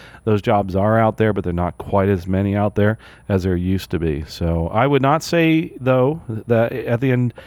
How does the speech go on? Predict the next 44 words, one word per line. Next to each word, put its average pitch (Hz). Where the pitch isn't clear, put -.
of 117
your 117
email, 123
you 110
said, 113
"Am 110
I 107
chasing 127
a 113
dream 110
that's 104
too -
difficult 110
to 92
become 101
reality?" 104
Uh, 92
I 113
would 117
say, 113
no, 104
it's 117
not 117
too 131
difficult. 131
If, 110
uh, 87
you 101
wanna 139
do 131
it, 160
you 135
can 143
do 160
it. -
I 92
mean, 101
that's 139
the 139
most 117
important 113
thing, 151
is 104
that 104